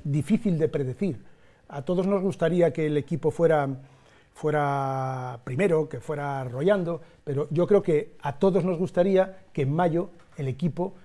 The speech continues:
sea el partido que sea, consiga el ascenso. Entonces, para llegar ahí, no nos tenemos que complicar la vida,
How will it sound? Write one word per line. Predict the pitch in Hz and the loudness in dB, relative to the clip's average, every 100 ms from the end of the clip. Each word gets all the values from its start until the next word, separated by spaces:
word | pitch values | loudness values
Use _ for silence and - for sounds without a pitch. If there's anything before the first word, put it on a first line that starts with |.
| - | -20
sea | - - 190 | -10 2 4
el | 185 | 6
partido | 175 147 180 170 | 4 2 2 0
que | 170 | 0
sea, | 185 185 | 2 0
consiga | 156 - 170 | 0 -2 -2
el | 127 | -2
ascenso. | - 180 - 113 - _ _ 131 | -4 -6 -6 -14 -18 _ _ -10
Entonces, | 127 160 170 - - - | -4 0 -2 -4 -20 -2
para | 151 147 | 2 4
llegar | 135 156 190 | 4 8 8
ahí, | 202 226 - - - | 8 6 0 -14 -8
no | 160 160 202 | -2 0 0
nos | 202 | 0
tenemos | 185 175 170 | 0 0 0
que | - 143 | -4 -2
complicar | 143 139 139 165 | -2 -2 0 0
la | 151 | 2
vida, | 170 147 131 | 0 0 -2